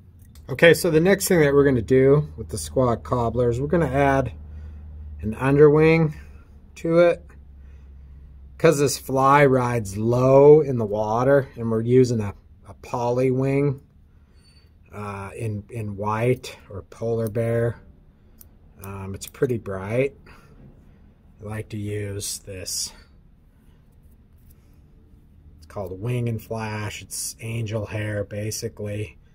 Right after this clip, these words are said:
Uh, it's a, it's a kind of a flashy material, and we'll use this in black, and we'll, we'll take a shank of it, and we'll, we'll cut the ends so they're even,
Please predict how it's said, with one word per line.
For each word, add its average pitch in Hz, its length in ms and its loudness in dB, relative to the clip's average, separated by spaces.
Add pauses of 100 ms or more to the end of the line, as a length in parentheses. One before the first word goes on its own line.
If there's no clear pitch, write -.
(300)
Uh, 92 360 -16 (240)
it's - 120 -16
a, 110 140 -14
it's 117 200 -8
a 101 60 -14 (180)
kind 113 220 -10
of 95 80 -14
a 95 80 -16
flashy 104 840 -10 (120)
material, 101 640 -10 (520)
and 101 100 -12
we'll 101 100 -10
use 110 320 -4
this 113 220 -6
in 101 120 -10
black, 101 480 -10
and 104 100 -10
we'll, - 100 -18 (100)
we'll 110 120 -12
take 139 320 -2
a - 40 -4
shank 120 460 -6
of 104 100 -6
it, 113 220 -8
and 107 80 -12
we'll, 95 180 -14 (800)
we'll 110 100 -16
cut 160 260 0
the 131 200 2
ends 143 580 -2 (1160)
so - 180 -10
they're 107 320 -8 (880)
even, 143 540 0